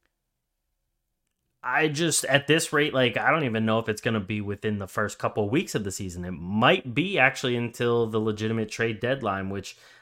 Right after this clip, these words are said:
I didn't think it was going to really reach that far, but now I just don't see, <laughs> I don't see anything getting done really that quickly.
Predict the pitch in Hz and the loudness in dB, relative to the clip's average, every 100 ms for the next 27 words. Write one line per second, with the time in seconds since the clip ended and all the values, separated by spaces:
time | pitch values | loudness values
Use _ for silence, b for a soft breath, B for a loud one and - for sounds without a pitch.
0 | b 117 156 185 196 151 165 151 131 110 | b 4 6 4 0 -2 -2 0 -2 -2
1 | 107 117 117 113 95 101 117 110 90 104 | -2 0 0 -2 -4 0 0 -2 -4 -8
2 | 113 - 92 107 - - - 143 156 185 | -8 -10 -2 2 0 -2 0 2 2 0
3 | 135 120 120 143 226 277 285 277 - 208 | -2 -2 0 2 2 2 -2 -4 -8 -8
4 | - - 254 262 - 226 - - - 254 | -8 -8 -8 -4 0 0 -2 -8 -6 -6
5 | 262 262 247 _ _ _ - - - - | -6 -8 -10 _ _ _ -12 -10 -8 -8
6 | - - _ - - - _ _ _ _ | -12 -16 _ -20 -20 -20 _ _ _ _
7 | _ _ - 156 233 226 - 208 208 202 | _ _ 4 8 10 8 4 0 0 -2
8 | 196 185 156 190 190 190 185 180 170 170 | -4 -4 2 2 2 2 4 4 4 4
9 | 175 160 135 - 143 143 135 131 113 131 | 4 4 -2 0 2 4 4 2 2 0
10 | 120 - 107 - - | 0 -2 -6 -6 -20